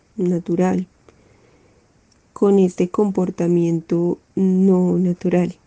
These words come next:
que puede ser la creación de una herramienta, la comunicación por medio del lenguaje y un gran etcétera, que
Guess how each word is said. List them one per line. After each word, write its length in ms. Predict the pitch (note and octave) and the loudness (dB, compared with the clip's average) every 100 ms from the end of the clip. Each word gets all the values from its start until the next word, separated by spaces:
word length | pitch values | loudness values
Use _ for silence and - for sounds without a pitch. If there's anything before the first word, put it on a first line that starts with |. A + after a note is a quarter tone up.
| _ _ _ _ _ | _ _ _ _ _
que 340 | - F3 E3 D#3+ | -4 -2 -2 -4
puede 360 | - E3 E3 E3 | -4 -2 -2 -4
ser 420 | F3 E3+ E3+ E3+ | -4 -2 -2 -2
la 220 | E3+ F3 | -2 -4
creación 520 | - F3 F3 - E3+ | -4 -6 -6 -4 -4
de 100 | E3+ | -2
una 80 | E3+ | -4
herramienta, 920 | F3 E3 F#3+ G3+ F#3+ F3+ G3+ F3 F3+ - _ _ - _ _ _ - | -2 -2 -2 0 0 -2 -4 -6 -6 -10 _ _ -20 _ _ _ -2
la 300 | G3 F#3+ F3+ | 0 0 -2
comunicación 880 | - F3+ F3 F3 F#3 F3 F3+ E3 | -2 0 0 -2 -4 -6 -4 -4
por 160 | E3+ F3 | -6 -4
medio 400 | E3+ E3+ E3+ E3+ | -2 -2 0 -2
del 240 | E3 F3+ | -2 -4
lenguaje 760 | F#3+ E3+ E3+ F#3+ F#3+ F3+ F#3 F#3 F#3+ _ _ _ - _ _ _ _ _ _ _ - | -4 -4 -4 -2 -2 -4 -2 -4 -6 _ _ _ -20 _ _ _ _ _ _ _ -4
y 300 | F#3 F3+ E3+ | -2 0 0
un 180 | E3 | -2
gran 280 | E3+ F3 E3+ | -4 -4 -4
etcétera, 680 | F3+ - G3+ G3 E3+ E3 E3 - _ _ _ _ _ _ _ _ _ _ _ _ _ - | -6 -6 -6 -4 -4 -4 -6 -12 _ _ _ _ _ _ _ _ _ _ _ _ _ -6
que 420 | A#3 A3 A3 | 0 0 0